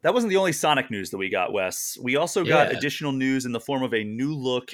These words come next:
Speaker 1: at Sonic Frontiers' final free content update. You, they laid this out about this time last year, maybe, and I was probably a little bit after that because the game came out around, uh, September of last year, I think mid to late September.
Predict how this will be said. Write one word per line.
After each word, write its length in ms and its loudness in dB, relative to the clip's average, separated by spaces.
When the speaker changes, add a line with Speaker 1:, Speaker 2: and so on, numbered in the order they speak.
Speaker 1:
at 160 -6
Sonic 360 -2
Frontiers' 760 -2
final 420 0
free 280 -4
content 440 -2
update. 240 -6
You, 280 -6
they 120 0
laid 200 2
this 160 -2
out 280 4
about 320 0
this 100 -6
time 260 -2
last 320 -4
year, 200 -4
maybe, 260 -4
and 80 -4
I 80 -2
was 120 -6
probably 240 0
a 20 -2
little 120 -4
bit 100 -8
after 240 -10
that 140 -6
because 260 -6
the 60 -10
game 220 -4
came 220 -6
out 160 -6
around, 460 -10
uh, 220 -12
September 720 -4
of 120 -12
last 240 -8
year, 120 -8
I 20 -10
think 160 -12
mid 240 -8
to 100 -6
late 200 -2
September. 500 -6